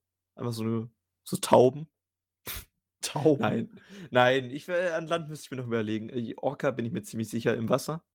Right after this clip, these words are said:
Speaker 1: So, die sind, die sind schnell,
Speaker 2: Mhm.
Speaker 1: die sind Jäger und die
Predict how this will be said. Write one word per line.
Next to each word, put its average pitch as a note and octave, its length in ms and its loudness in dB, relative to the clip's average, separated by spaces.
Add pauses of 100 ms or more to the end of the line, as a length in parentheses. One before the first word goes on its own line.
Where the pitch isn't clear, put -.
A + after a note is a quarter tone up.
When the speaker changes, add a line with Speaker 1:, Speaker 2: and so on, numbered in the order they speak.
(220)
Speaker 1:
So, C3 60 4
die A2+ 120 2
sind, G#2 280 -4
die A2+ 80 0
sind E3 140 -2
schnell, A2+ 460 2 (540)
Speaker 2:
Mhm. C#3 220 -4
Speaker 1:
die A2+ 160 -2
sind G#2+ 240 -2
Jäger A#2 520 0 (360)
und A2 500 -4
die A2+ 480 -2